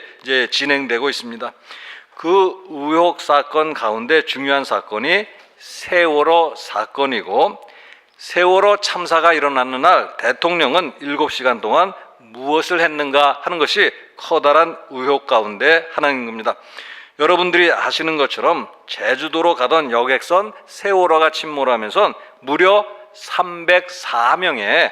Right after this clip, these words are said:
사망자와 실종자가 발생한 사건입니다. 특별히 수학여행을 가던 고등학생들이 많이 희생되었는데,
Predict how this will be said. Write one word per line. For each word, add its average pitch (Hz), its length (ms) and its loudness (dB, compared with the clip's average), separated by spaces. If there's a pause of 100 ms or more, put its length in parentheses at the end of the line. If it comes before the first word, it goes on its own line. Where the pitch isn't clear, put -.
(160)
사망자와 147 840 2
실종자가 139 800 0
발생한 127 480 0
사건입니다. 120 640 -2 (300)
특별히 196 380 0 (140)
수학여행을 175 920 0
가던 135 380 0
고등학생들이 147 1000 -2 (160)
많이 107 460 0
희생되었는데, 120 1160 -4